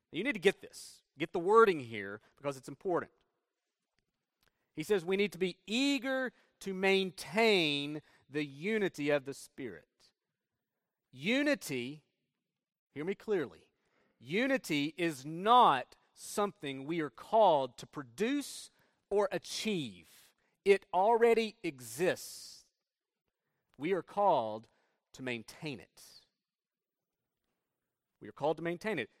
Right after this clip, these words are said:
Unity exists in the gospel. The point he's making is that it is our responsibility to preserve the unity that God creates in the gospel. You think about that.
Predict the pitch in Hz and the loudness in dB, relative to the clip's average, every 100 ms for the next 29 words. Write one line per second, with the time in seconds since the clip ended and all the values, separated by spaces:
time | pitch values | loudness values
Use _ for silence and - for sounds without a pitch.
0 | _ _ 113 165 240 233 156 139 117 127 | _ _ -8 -2 0 0 0 -2 -4 -6
1 | 135 - _ 117 151 156 147 - 139 196 | -6 -14 _ -4 -2 -2 -6 -14 4 8
2 | 220 - - - _ _ _ _ _ - | 8 6 -14 -20 _ _ _ _ _ -14
3 | - 240 214 190 139 208 240 165 156 156 | 0 0 2 -4 4 4 4 0 -2 2
4 | 165 175 185 190 220 226 - 202 185 165 | 4 4 6 6 6 2 0 0 0 0
5 | 190 196 170 - - - - 208 139 220 | 0 2 0 -4 -18 -14 -2 -2 4 8
6 | 247 226 170 160 233 254 175 156 160 - | 10 8 4 -2 0 2 0 -2 -6 -6
7 | - - 160 147 127 147 175 - 156 147 | -20 -8 -8 -2 10 12 12 8 0 2
8 | 156 - 190 190 202 185 175 208 233 - | 2 0 0 0 0 -2 4 6 4 0
9 | - 160 - _ _ _ _ _ _ _ | -14 -14 -16 _ _ _ _ _ _ _
10 | _ _ _ _ _ _ _ _ _ _ | _ _ _ _ _ _ _ _ _ _
11 | 151 165 254 185 104 - - | -16 -4 -2 -2 -4 -6 -20